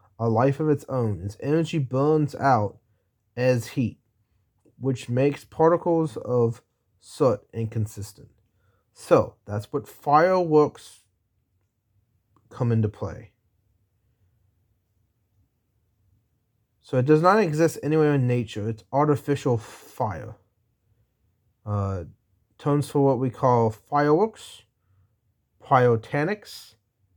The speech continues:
environment is gunpowder. Artificial fire requires an oxidizer, a chemical that emits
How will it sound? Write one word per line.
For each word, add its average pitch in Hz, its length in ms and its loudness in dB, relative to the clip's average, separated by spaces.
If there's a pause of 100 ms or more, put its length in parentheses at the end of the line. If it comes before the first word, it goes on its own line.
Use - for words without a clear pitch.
(120)
environment 131 680 2
is 117 460 -4 (340)
gunpowder. 131 680 0 (340)
Artificial 170 560 0
fire 160 460 4 (800)
requires 135 760 2
an 117 140 -6 (120)
oxidizer, 170 840 2
a 113 80 -10
chemical 165 480 -2
that 139 220 2
emits 123 400 -4